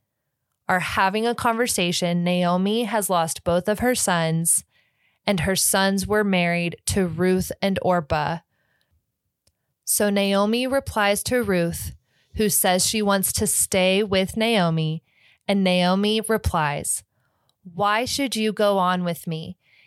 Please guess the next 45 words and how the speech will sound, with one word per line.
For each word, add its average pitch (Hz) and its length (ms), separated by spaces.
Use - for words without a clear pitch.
Can 220 180
I 202 140
still 208 400
give 247 260
birth 190 340
to - 200
other 196 260
sons 196 540
who 226 120
could - 200
grow 180 300
up 170 180
to 214 160
be 202 100
your 175 220
husbands? 220 720
No, 196 380
my 196 200
daughters, 160 600
return 208 500
to 277 120
your 294 140
parents' 208 480
homes, 170 500
for - 200
I 170 120
am 175 180
too 240 560
old 190 300
to - 100
marry 170 400
again. 175 480
And 214 300
even 262 320
if 277 160
it 254 140
were 202 320
possible, 185 800
and 208 200
I 190 140
were 196 340
to 240 180
get 226 240
married 202 380
tonight 175 460